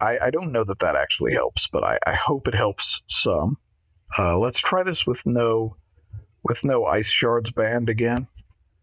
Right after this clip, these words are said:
Uh, I know that was a sad demonstration, but let's, let's try it again just because.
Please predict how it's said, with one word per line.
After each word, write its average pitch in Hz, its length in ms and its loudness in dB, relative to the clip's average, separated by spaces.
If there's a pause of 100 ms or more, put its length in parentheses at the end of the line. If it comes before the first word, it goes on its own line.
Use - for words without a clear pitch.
(360)
Uh, 76 240 2
I 104 120 0
know 120 200 2
that 98 160 2
was 107 140 0
a 104 60 0
sad 107 420 0
demonstration, 104 720 -2
but 101 320 0
let's, - 340 -2
let's - 240 -2
try 71 240 2
it 67 60 0
again 65 340 0
just - 300 -2
because. - 420 -2